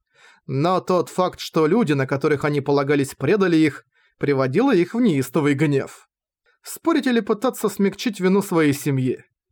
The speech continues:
Лань Лин не знала, что сказать, так как с самого детства слышала о том, с каким доверием относились дейдарианцы к их семье. Это действительно была дружба длиною в сотню лет.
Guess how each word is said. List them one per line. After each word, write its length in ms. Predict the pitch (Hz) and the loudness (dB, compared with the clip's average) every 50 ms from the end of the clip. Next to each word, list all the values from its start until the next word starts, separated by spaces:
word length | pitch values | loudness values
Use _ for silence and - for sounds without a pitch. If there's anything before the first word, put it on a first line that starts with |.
| _ _ _ _ _ - | _ _ _ _ _ -4
Лань 340 | - 139 139 151 165 165 160 | -2 0 0 2 0 0 0
Лин 300 | 147 147 165 180 175 170 | 0 0 0 2 2 2
не 80 | 165 165 | 0 0
знала, 420 | 147 127 147 180 214 185 143 131 | 0 0 0 0 0 0 0 -2
что 200 | 127 - - 135 | -4 -4 -6 -6
сказать, 540 | 120 - - 139 123 117 160 190 190 - - _ _ _ _ _ _ _ _ | -6 -4 -4 -4 -2 0 0 -2 -2 -4 -10 _ _ _ _ _ _ _ _
так 200 | - 156 151 - | -4 -4 -4 -2
как 160 | - 151 143 | -4 -4 -4
с 60 | - - | -4 -4
самого 320 | 175 165 170 170 170 170 | -2 0 0 2 0 0
детства 380 | 143 196 233 233 - - 135 123 | 0 0 -2 -2 -4 -6 -6 -6
слышала 480 | - - 151 139 - - 143 135 127 | -4 -4 -4 -4 -2 -2 0 0 0
о 60 | 127 | 0
том, 300 | 123 - 170 214 214 185 | 0 0 0 2 2 0
с 60 | - - | 0 -2
каким 340 | - 139 - 160 151 143 | -4 -2 0 0 -2 0
доверием 460 | 131 139 131 127 160 180 165 147 139 135 | 0 0 2 2 2 2 2 2 0 -2
относились 500 | 127 - 143 135 123 - 156 147 139 123 | -4 -2 -4 -4 -2 -2 0 -2 0 0
дейдарианцы 720 | 127 143 139 131 139 131 127 143 180 214 220 214 - 220 | 0 0 0 2 2 2 2 2 2 0 0 0 -2 -2
к 80 | 208 156 | 0 -2
их 140 | 143 135 | -2 -2
семье. 520 | - - 160 139 139 135 135 131 - - - _ _ _ _ _ _ _ _ _ - | -2 -2 0 0 2 2 2 0 -2 -4 -14 _ _ _ _ _ _ _ _ _ -4
Это 160 | 180 165 233 | -2 -2 0
действительно 540 | 202 233 - - 294 311 - 196 160 156 143 | 0 -2 -2 0 0 0 0 0 0 0 0
была 220 | 135 139 143 139 | 2 2 2 0
дружба 400 | 131 131 151 170 160 139 135 147 | 0 2 2 2 2 0 0 -2
длиною 400 | 139 139 147 151 151 151 143 131 | 0 0 0 0 2 2 2 0
в 40 | - | 0
сотню 340 | - - 151 139 - 151 147 | 0 -2 -2 0 0 0 2
лет. 380 | 139 139 131 - - - - | 2 0 0 -2 -8 -20 -20